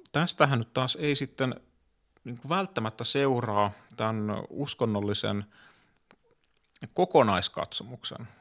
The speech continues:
kannalta hirveän paljoakaan, koska sitten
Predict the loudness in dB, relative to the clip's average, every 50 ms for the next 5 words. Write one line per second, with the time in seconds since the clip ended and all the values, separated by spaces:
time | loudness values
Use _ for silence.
0 | _ 0 0 0 0 0 -4 -6 -6 -6 -8 -8 -8 -14 _ _ _ _ _ -6
1 | -4 -2 -2 0 0 0 0 -2 -4 -6 -8 -12 -16 -18 -18 -20 _ _ _ 2
2 | 2 2 2 2 2 2 2 0 -2 -4 -8 -8 -8 -6 -4 -2 0 0 0 0
3 | -2 -4 -4 -6 -6 -4 -4 -2 -2